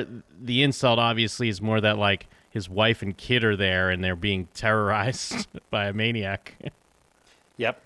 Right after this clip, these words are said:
Speaker 1: absolutely. And the, like, the whole neighborhood's gonna see and, and so on.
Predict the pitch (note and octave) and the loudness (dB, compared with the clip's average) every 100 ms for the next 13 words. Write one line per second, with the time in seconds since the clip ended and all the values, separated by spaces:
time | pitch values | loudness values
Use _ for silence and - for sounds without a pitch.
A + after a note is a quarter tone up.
0 | - A2+ - A#2 A2+ A#2+ A2+ A2 G#2+ G2+ | -10 -10 -8 -6 -6 -4 -2 -2 -2 -2
1 | G2+ G2 F#2 F#2+ G2+ G2+ F3+ D#3+ F3 D#3+ | -2 -4 -8 -10 -8 -2 0 0 0 0
2 | B2+ A#2+ A2+ A#2+ A2 G#2 A#2+ A2 G2 F#2 | 0 -2 -4 -8 -8 -8 -8 -8 -8 -10
3 | F2 F2+ - G#2 G2 - G#2 G2 G2+ F#2+ | -12 -18 -14 -14 -14 -8 -4 -2 -4 -6